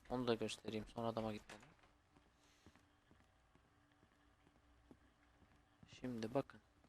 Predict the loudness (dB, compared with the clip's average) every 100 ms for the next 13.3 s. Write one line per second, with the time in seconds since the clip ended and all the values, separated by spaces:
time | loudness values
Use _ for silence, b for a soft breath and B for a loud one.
0 | b b b b 6 8 10 12 12 12
1 | 12 10 6 2 -4 -6 10 12 12 12
2 | 12 10 8 4 4 6 6 8 8 8
3 | 8 8 8 8 8 8 6 6 6 b
4 | b b b 2 4 10 12 12 12 12
5 | 10 10 8 6 6 4 4 -2 -20 -20
6 | -16 2 6 8 8 8 6 6 6 6
7 | 6 6 4 0 0 2 2 -2 -4 b
8 | b b -12 -6 -2 0 8 10 12 12
9 | 10 10 8 2 0 0 0 0 -10 -20
10 | -20 _ _ -20 -20 -20 -20 -20 -2 4
11 | 6 8 6 6 4 2 2 4 4 0
12 | -12 2 4 10 8 10 10 12 10 10
13 | 8 4 2